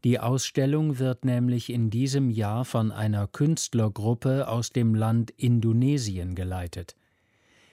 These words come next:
Kritikerinnen und Kritiker haben gesagt, die Gruppe Ruang Grupa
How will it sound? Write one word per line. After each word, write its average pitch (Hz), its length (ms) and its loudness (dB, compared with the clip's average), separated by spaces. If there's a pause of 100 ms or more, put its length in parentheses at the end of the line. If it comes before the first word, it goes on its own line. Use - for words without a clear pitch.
(120)
Kritikerinnen 147 1000 0
und 104 480 -4
Kritiker 123 760 -2
haben 113 300 0
gesagt, 110 600 0 (520)
die 113 140 4
Gruppe 123 680 2
Ruang 113 500 2
Grupa 139 580 -2